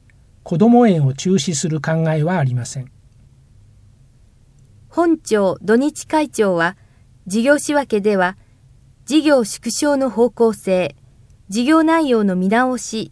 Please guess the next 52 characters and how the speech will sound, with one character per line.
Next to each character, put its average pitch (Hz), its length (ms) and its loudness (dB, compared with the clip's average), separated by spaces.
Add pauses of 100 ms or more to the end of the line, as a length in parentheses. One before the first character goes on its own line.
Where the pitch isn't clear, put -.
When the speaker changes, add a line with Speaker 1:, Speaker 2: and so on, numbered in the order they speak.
Speaker 2:
と 330 140 0
の 247 160 -2
結 - 240 -8
果 240 100 2
で 233 100 2
す - 140 -10
が、 170 220 -2 (500)
今 277 240 0
後 285 140 0
の 262 160 0
施 - 120 -12
策 302 300 -2
作 302 220 -4
り 170 140 -6
は？ 139 160 -4 (1040)
Speaker 1:
お 147 100 -4
答 185 240 0
え 165 60 -2
し 147 140 -10
ま 135 120 -2
す。 - 160 -16 (680)
結 196 280 0
果 220 140 2
の 202 180 2
尊 202 280 2
重 202 140 2 (100)
を 170 60 -2
基 160 140 -4
本 160 240 2
に、 147 160 -4 (360)
早 180 380 -6
急 220 180 2
に 180 340 0
対 208 240 2
応 208 160 4
方 202 200 0
針 143 220 0
を 127 100 0
定 170 220 0
め 160 100 0
て 135 100 -6
い 120 80 -6
き - 140 -12
ま 117 100 -10
す。 - 220 -18 (1600)
Speaker 2:
テ 285 80 -4
ィ 311 140 4
ー 302 140 -4
ピ 294 200 -2
ー 262 160 -10
ピ 269 80 -8 (220)
ー 135 60 -18